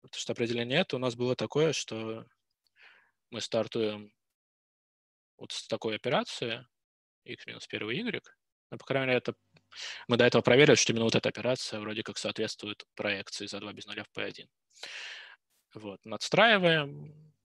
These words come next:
потом у нас есть проекция назад на смеш произведения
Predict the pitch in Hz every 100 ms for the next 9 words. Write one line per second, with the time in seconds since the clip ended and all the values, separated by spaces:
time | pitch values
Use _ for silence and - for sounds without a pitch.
0 | - 107 107 104 104 110 - 110 107 107
1 | - 107 104 107 107 107 110 110 - _
2 | _ - - 113 - 113 - 127 208 208
3 | 151 120 139